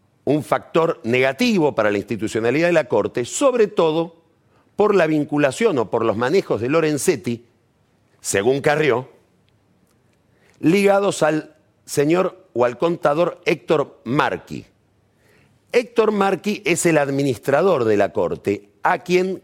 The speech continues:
Carrió acusó de lavado de dinero y manejos fraudulentos en el manejo de los recursos de la justicia. Marchi querelló a su vez a Carrió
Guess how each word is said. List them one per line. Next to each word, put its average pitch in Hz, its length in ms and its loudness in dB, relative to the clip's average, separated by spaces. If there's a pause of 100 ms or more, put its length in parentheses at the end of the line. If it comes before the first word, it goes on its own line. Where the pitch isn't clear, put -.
(120)
Carrió 135 600 0 (1000)
acusó 143 680 -2 (580)
de 143 400 -2
lavado 131 440 2
de 139 80 2
dinero 131 440 0
y 107 100 -8
manejos 113 400 -2
fraudulentos 110 720 -2
en 98 80 -2
el 92 80 -4
manejo 101 300 -4
de 95 80 -2
los 85 100 -4
recursos 92 560 -8 (540)
de 92 180 -2
la 104 100 0
justicia. - 640 -16 (1500)
Marchi 202 640 -2 (1700)
querelló 131 480 2
a 165 60 0
su 131 140 -4
vez 135 200 0
a 147 60 -2
Carrió 214 340 0